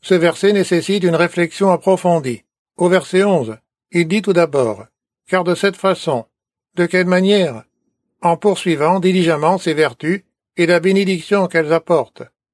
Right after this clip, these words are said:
la bénédiction de l'assurance et la bénédiction de la persévérance,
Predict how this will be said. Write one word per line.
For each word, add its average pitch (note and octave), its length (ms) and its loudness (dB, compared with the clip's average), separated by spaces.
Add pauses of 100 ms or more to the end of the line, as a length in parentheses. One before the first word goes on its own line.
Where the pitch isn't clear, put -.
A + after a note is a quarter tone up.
(200)
la D#3 140 -2
bénédiction F#3 580 0
de F3 80 2
l'assurance E3+ 680 -2 (360)
et E3 80 0
la D#3+ 120 2
bénédiction F3+ 600 0
de F3 80 2
la D#3+ 120 2
persévérance, F3+ 840 -2